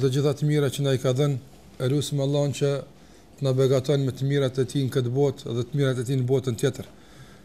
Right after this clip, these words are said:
Paqja dhe bekimet e Allahut qofshin mbi Muhammedin sallallahu alaihi wasallam, mbi familjen, shokët dhe të gjithë ata që ndjekin këtë rrugë deri në ditën e fundit të kësaj bote.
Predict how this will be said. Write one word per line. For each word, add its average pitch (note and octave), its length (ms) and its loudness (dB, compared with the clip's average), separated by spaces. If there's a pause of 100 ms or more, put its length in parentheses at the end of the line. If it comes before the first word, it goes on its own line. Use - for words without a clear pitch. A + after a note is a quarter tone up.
(300)
Paqja D3 300 0
dhe C#3 100 4
bekimet C#3 460 2
e - 20 4
Allahut C3+ 400 2
qofshin C3+ 400 0
mbi C3+ 140 2
Muhammedin C3 500 0
sallallahu B2+ 680 0
alaihi B2+ 260 0
wasallam, C3 480 0
mbi B2 160 -2
familjen, B2+ 480 0
shokët C3+ 480 -2 (560)
dhe C#3 80 2
të C3 220 4
gjithë D3+ 180 2
ata D3 160 2
që D3 160 2
ndjekin C#3+ 320 2
këtë C#3+ 160 0
rrugë C3 220 0
deri C#3 180 2
në C3 80 0
ditën C3 240 0
e G#2 80 -6
fundit B2+ 240 -2
të - 60 -6
kësaj A2+ 180 -2
bote. G#2 320 -8